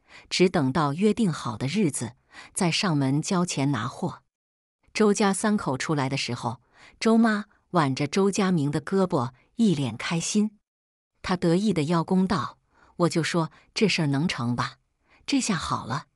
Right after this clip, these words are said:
等工作室开起来，我儿子就是大老板了。”“谢谢妈，还是妈对我好，我以后一定会好好孝顺您的。”周佳明嘴巴像抹了蜜似的，把他妈哄得更开心了。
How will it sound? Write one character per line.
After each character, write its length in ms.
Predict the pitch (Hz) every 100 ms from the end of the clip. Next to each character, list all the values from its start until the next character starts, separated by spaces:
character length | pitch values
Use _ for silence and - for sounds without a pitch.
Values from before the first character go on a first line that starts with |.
| _ _ - -
等 180 | 190 175
工 220 | 240 240
作 160 | 233 180
室 160 | -
开 260 | - - 220
起 160 | -
来， 280 | 123 120 - _ _ _ - -
我 140 | 190
儿 240 | 165 180
子 240 | 240 233 175 - _
就 140 | 233
是 140 | - -
大 220 | 247 202
老 220 | 143 185
板 260 | 240 - -
了。 260 | - - _ _ _ _ _ _ -
”“谢 180 | - 285
谢 140 | 202
妈， 260 | 175 175 175 _ _ _ _
还 180 | -
是 140 | 202 214
妈 220 | 240 277
对 160 | 294 226
我 140 | 208
好， 420 | - - - - _ _ _ - -
我 100 | 214
以 140 | 202
后 300 | 160 254 208 - _
一 160 | 196 254
定 220 | 339 226
会 200 | - 165
好 200 | - 127
好 180 | - 170
孝 280 | - 277 185
顺 240 | - 147
您 200 | 131 113
的。” 220 | 117 - _ _ _ _ _ _ _
周 200 | 269 269
佳 200 | 277 247
明 240 | 214 208
嘴 240 | 233 170 127
巴 200 | 165 170
像 260 | - 185
抹 180 | 143 131
了 120 | 123
蜜 180 | 165 220
似 240 | 147 - 131
的， 200 | 113 - _ _ - -
把 160 | - 147
他 160 | 170
妈 180 | 180 180
哄 280 | - 147 123
得 120 | 135
更 220 | - 254
开 240 | 147 - 139
心 240 | - 151
了。 240 | 135 -